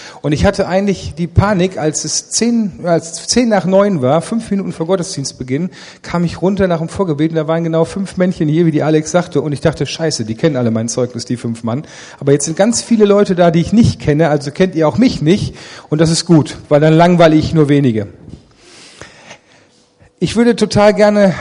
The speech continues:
meine Geschichte mit Gott erzählen und, ähm, ich glaube, das habe ich hier von der Bühne noch nie gemacht. Ähm, das darf man auch immer nur einmal, da muss man sich das gut notieren, dass man die Leute nicht zu oft nervt.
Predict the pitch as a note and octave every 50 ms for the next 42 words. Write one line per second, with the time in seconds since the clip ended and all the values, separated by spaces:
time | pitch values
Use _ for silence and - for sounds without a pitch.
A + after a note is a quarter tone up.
0 | - - F#3 F#3+ G3+ G#3+ G#3+ G3+ F3 D#3+ E3 - - G3+ F3 - - E3+ D#3+ D#3
1 | B2+ - - D#3+ D#3 - C#3+ C#3 D#3+ E3 E3 - - A#2+ A#2+ - - - C3 A#2+
2 | C3+ D#3 D#3+ D3 A#2+ A#2 B2 A#2+ - - C#3 C3 B2+ B2+ B2+ B2 - C3+ - -
3 | A#3 A#3+ A3 F#3 - G3+ F#3 F3 - - A3+ A3+ A3 - G#3 G3 F3 E3 F#3+ G3
4 | F#3+ F3+ E3+ D3 C3 F#3 G3 E3 B2+ A#2 C#3 E3+ F3 - - - - _ _ _
5 | _ _ _ _ _ _ _ _ _ - C3+ C3 C3 C3 B2 - - _ _ _
6 | _ _ _ - - - F3 E3+ E3+ D3 B2+ A#2 C#3 D3+ D3+ C#3+ C#3+ G#2 A2+ D3
7 | C#3+ C#3 C3+ C#3+ E3 F3 D3+ C#3+ D#3+ E3 - F3 D#3+ D3+ D3+ - C#3+ - - E3+
8 | F3 D#3 D3 C#3 C#3+ - - F3+ D3 C3 A#2+ B2 - C3+ C3 C3 C#3 C#3 D3 C#3+
9 | C#3+ C3 B2 B2+ - C#3+ D3+ D3+ - - A2 A2 B2+ C#3 -